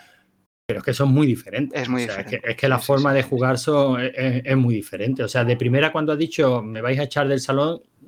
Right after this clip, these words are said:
Speaker 1: yo iba a decir, "Hombre, para echarte no, pero un par de buenas hostias sí que". <laughs> Pero, pero no, la, es cierto que te puede gustar más un estilo u otro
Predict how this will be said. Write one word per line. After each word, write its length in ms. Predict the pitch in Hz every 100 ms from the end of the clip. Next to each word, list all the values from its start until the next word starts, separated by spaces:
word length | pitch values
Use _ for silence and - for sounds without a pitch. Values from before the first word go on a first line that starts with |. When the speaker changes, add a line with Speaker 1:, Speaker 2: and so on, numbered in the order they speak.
| - 120
Speaker 1:
yo 120 | 110
iba 140 | 110 120
a 60 |
decir, 280 | 127 - 120
"Hombre, 340 | 117 135 107 _
para 200 | - 113
echarte 340 | 104 135 131 151
no, 80 |
pero 160 | 123 117
un 80 | 120
par 160 | 135
de 60 | 135
buenas 280 | 127 127 -
hostias 300 | 127 143 135
sí 80 | -
que". 220 | 117 120
<laughs> 1900 | - - - - - - - 190 - 220 - 190 - 208 208 - 202 214 202
Pero, 460 | - 143 135 117 104
pero 200 | - 107
no, 220 | 110 104
la, 180 | 98 98
es 300 | 101 - -
cierto 300 | - 127 123 139
que 80 |
te 120 | 131 123
puede 220 | 135 139
gustar 320 | 143 135 147
más 140 | 147 139
un 120 | 147
estilo 340 | 131 160 156
u 100 | 156
otro 360 | 151 156 - -